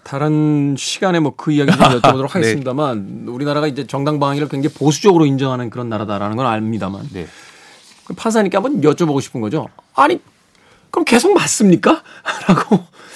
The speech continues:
Speaker 1: 한번 여쭤보고 싶은데,
Speaker 2: 네.
Speaker 1: 그, 여쭤보면은 또 물어본다고 또 뭐라고 하실까 봐.
Speaker 2: 뭐 이거에 대해서 좀 진지하게, 좀 그 얘기가 새는 것 같지만 좀 말씀을 드리면,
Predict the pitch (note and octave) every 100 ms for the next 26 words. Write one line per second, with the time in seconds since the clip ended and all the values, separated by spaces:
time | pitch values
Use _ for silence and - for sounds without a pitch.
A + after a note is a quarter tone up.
0 | - - - G3 E3+ D#3+ F#3 E3+ - -
1 | E3 D3+ D#3 G#2+ G2+ F2+ F#2 F2 F2+ -
2 | - - G#2 C#3 E3 D#3+ F#3 F3+ F3 D3+
3 | _ _ _ - - - - _ _ -
4 | B3+ A#3 B2+ B2 D3 D3 D#3 D#3+ C#3+ A#2+
5 | B2 A2+ G#2 - A2 F#2+ F#2 - - -
6 | D3+ E3 C3+ E3+ E3 - D3 B2 F2 -
7 | - A#2+ C3 A#2+ F#2 G2+ A2+ G2 - -
8 | G#2 A#2 B2+ F#3 E3+ C#3 - A#2+ G#2 -
9 | D2+ - A2 F#2+ D#2 G#2 A#2